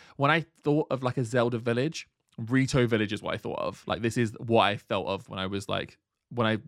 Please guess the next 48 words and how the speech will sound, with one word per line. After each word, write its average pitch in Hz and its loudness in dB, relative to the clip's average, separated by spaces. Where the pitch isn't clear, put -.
thought 107 -4
was, 104 -8
we 113 -4
were 110 -2
gonna 101 -4
find 98 -4
a 101 -6
village, 92 -8
this 101 -8
is 107 -12
what 90 -2
I 101 0
thought - -10
we - -10
were 73 -8
gonna - -10
find, - -10
kind - -10
of 85 -10
thing. 85 -12
Um, 104 -4
so - 2
I'm 131 4
very 170 6
happy 143 2
to 127 -8
be 117 -6
here. 110 -4
I'm 107 -6
not 110 -6
gonna 107 -6
lie. 101 0
It's, 101 -8
it's - -8
a 117 -6
very 113 -2
nice 110 -4
little - -10
place. - -12
Um, 98 0
and 123 0
I 117 2
just, 123 -6
yeah, 131 2
I, 110 -2
I 120 -2
kind 131 -2
of, 123 -4